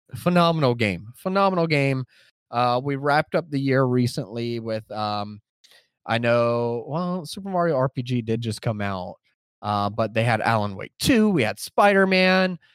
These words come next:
uh, Super Mario Bros. Wonder, um, Diablo four, which we just got to play. Uh, we had, you know, the heavy hitters. We had Tears of the Kingdom. We've had Baldur's Gate three.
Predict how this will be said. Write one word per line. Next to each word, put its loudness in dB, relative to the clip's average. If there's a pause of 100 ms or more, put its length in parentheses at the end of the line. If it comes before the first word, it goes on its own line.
(180)
uh, 2
Super 0
Mario 4
Bros. 0
Wonder, 2 (380)
um, 0 (340)
Diablo 0
four, 2
which -8
we -6
just -6
got -2
to -8
play. -2 (440)
Uh, -2
we -10
had, -2 (100)
you -4
know, 0
the -4
heavy 0
hitters. 0
We -6
had -4
Tears 2
of -2
the -4
Kingdom. -2
We've -10
had -6
Baldur's -6
Gate -14 (140)
three. -2